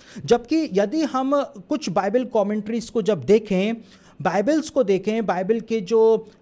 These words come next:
अ, end notes होते हैं, फुट नोट्स होते हैं, उनको देखें, तो आपको समझ में आएगा कि मूसा ने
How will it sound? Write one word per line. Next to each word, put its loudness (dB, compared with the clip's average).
अ, 0
end 0
notes 2
होते 0
हैं, 0
फुट -4
नोट्स 2
होते 0
हैं, 0
उनको -2
देखें, -4
तो -4
आपको -6
समझ -8
में -6
आएगा -4
कि -6
मूसा -4
ने -2